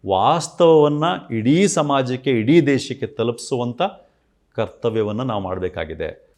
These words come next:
ಹಾಗಾಗಿ ನಾವು ಮೋದಿಯವ್ರಿಗೆ ಪ್ರಶ್ನೆಗಳನ್ನ ಕೇಳ್ತಾ ಹೋಗ್ತೀವಿ. ಪ್ರಶ್ನೆಗಳನ್ನ ಒಂದು ನಾಲ್ಕೈದು ಎಪಿಸೋಡ್‌ನಲ್ಲಿ ಕೇಳ್ತಾ ಹೋಗೋಣ.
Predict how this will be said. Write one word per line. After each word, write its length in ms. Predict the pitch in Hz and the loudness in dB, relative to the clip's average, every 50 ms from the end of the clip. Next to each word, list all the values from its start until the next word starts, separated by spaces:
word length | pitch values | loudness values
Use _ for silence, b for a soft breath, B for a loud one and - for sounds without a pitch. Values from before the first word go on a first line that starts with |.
| _ - | _ 0
ಹಾಗಾಗಿ 420 | 120 135 139 139 135 127 113 120 | 0 2 2 2 0 0 0 -2
ನಾವು 160 | 113 113 107 | -4 -4 -6
ಮೋದಿಯವ್ರಿಗೆ 460 | 104 110 117 113 113 110 104 98 98 | -4 -4 -4 -2 -2 -2 -2 -4 -8
ಪ್ರಶ್ನೆಗಳನ್ನ 560 | - - 95 - _ - 101 95 98 92 92 87 | -10 -12 -14 -16 _ -14 -10 -10 -10 -10 -10 -14
ಕೇಳ್ತಾ 400 | - _ 107 113 117 113 131 120 | -12 _ -6 -6 -4 -2 -4 -2
ಹೋಗ್ತೀವಿ. 580 | 117 117 110 - _ 127 123 135 170 - b b b b b b b _ | -2 -4 -8 -8 _ -8 -8 -8 -8 -12 b b b b b b b _
ಪ್ರಶ್ನೆಗಳನ್ನ 580 | - 117 110 - - 156 147 123 127 123 113 113 | -8 -8 -8 -6 -4 -4 -2 0 0 0 0 -2
ಒಂದು 180 | 110 110 107 101 | -4 -4 -4 -2
ನಾಲ್ಕೈದು 640 | 101 104 117 120 123 120 123 - 117 117 107 107 | 0 0 2 2 0 -4 -6 -6 -6 -6 -6 -4
ಎಪಿಸೋಡ್‌ನಲ್ಲಿ 840 | 104 101 101 101 - 156 143 - 170 170 175 151 147 156 147 135 127 | -6 -6 -6 -4 -6 -6 -4 0 0 0 0 0 0 0 0 0 -2
ಕೇಳ್ತಾ 360 | - 127 117 107 101 - 101 | 0 -2 -2 -2 -2 -4 -6
ಹೋಗೋಣ. 340 | 90 92 92 87 90 87 | -4 -4 -6 -8 -8 -10